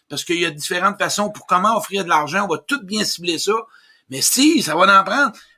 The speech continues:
De quelle façon tu réussis ? Parce que faut que tu fasses des choix, j'imagine, à travers les jeunes, là.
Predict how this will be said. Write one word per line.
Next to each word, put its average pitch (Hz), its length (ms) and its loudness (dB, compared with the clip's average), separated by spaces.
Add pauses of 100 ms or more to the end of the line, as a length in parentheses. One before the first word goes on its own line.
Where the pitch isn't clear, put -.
(100)
De 170 140 -6
quelle 247 300 -4
façon 226 400 -6
tu - 180 -8
réussis ? 160 840 -8
Parce - 180 -12
que 160 220 0
faut 156 160 -12
que - 60 -16
tu - 40 -10
fasses 170 220 2
des 147 180 0
choix, 320 260 -2
j'imagine, 170 520 -6
à 139 60 -6
travers 147 260 -2
les 139 180 -6
jeunes, 143 320 -6
là. 117 160 -16